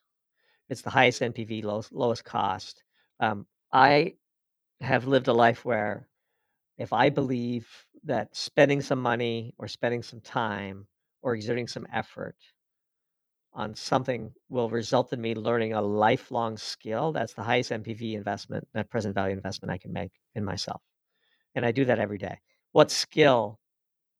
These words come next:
am I gonna learn today? So, for example, I literally, one of the key technology skills for the Doomberg team is our ability to use our Bloomberg terminal. We pay a lot for that Bloomberg terminal. It's a key element of our business. And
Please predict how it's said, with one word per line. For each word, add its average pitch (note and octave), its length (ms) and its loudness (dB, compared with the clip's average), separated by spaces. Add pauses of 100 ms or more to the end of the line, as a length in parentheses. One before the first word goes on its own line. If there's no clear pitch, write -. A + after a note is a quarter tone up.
(340)
am C3 140 -2
I A#2+ 100 0
gonna A2+ 220 -2
learn G#2 240 -6
today? - 260 -8
So, - 180 6
for - 140 4
example, D3 340 2
I A2+ 140 -2 (100)
literally, A#2+ 600 2
one A#2+ 240 0
of A2+ 40 0
the A2 80 -4
key A#2+ 500 -6 (1000)
technology A#2 800 -2 (560)
skills A#2 480 -2
for - 180 -16
the G#2+ 100 -8
Doomberg G2+ 280 -6
team F3+ 340 -2 (1300)
is C3+ 140 -4
our A#2 120 4
ability A#2 320 4
to A2 80 -8
use G#2+ 200 -4
our G#2+ 100 -2
Bloomberg C3 320 -6
terminal. - 400 -12
We B2+ 80 -8
pay A#2+ 140 -2
a A#2 60 2
lot D3+ 160 6
for - 100 -8
that G#2+ 140 -10
Bloomberg G#2 300 -4
terminal. G#2 340 -8
It's G#2 120 -10
a - 60 -18
key - 180 -6
element G#2+ 300 -4
of G#2 80 -10
our A2 100 -10
business. B2 440 -12 (580)
And A#2 440 0